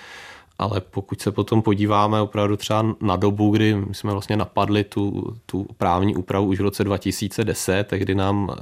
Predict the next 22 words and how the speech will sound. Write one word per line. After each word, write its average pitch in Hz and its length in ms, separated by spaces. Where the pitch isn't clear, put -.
ústavní 92 420
soud 110 240
vyhověl 98 600
a 98 60
potom 98 420
zde 101 160
byly 98 480
necelé 101 480
dva 104 180
roky, 98 360
kdy, 98 260
eh, 95 120
vlastně 101 240
jsme - 180
byli 101 220
bez 98 280
té 101 180
povinnosti 98 600
plošného 98 500
uchovávání 101 800
dat. 98 380
A 95 580